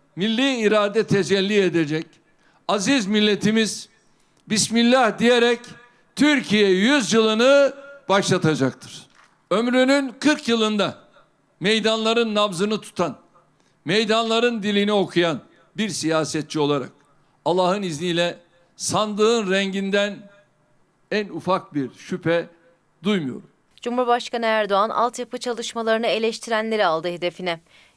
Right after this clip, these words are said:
Speaker 2: "Yol yenmez ama sayesinde üretim olur." diye konuştu.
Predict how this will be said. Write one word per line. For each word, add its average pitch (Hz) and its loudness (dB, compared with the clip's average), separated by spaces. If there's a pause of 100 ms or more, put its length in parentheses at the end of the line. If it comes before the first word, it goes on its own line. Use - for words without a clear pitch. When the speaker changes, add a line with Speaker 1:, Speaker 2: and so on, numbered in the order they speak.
Speaker 2:
"Yol 233 0
yenmez 240 0
ama 202 -2
sayesinde 196 -2
üretim 233 -4
olur." 165 -6
diye 180 -2
konuştu. 170 -10